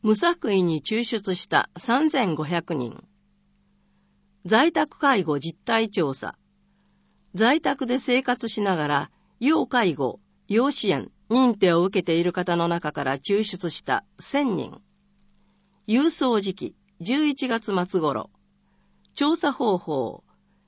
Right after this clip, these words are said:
郵送によるアンケート。問い合わせ、高齢者福祉課、内線三九一。二十三、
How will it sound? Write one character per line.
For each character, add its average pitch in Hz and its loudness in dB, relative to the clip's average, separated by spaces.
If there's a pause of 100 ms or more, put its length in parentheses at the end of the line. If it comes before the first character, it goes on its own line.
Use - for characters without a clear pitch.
郵 269 4
送 277 2
に 262 2
よ 233 0
る 214 0
ア 196 2
ン 196 0
ケ 127 -4
ー 113 -8
ト。 101 -10 (1120)
問 240 2
い 226 2
合 196 2
わ 185 2
せ、 - -2 (400)
高 294 0
齢 277 0
者 160 -4
福 131 -6
祉 - -6
課、 - 0 (600)
内 220 2
線 190 -2 (320)
三 294 -2
九 202 -2
一。 - -8 (4000)
二 311 8
十 185 2
三、 156 -4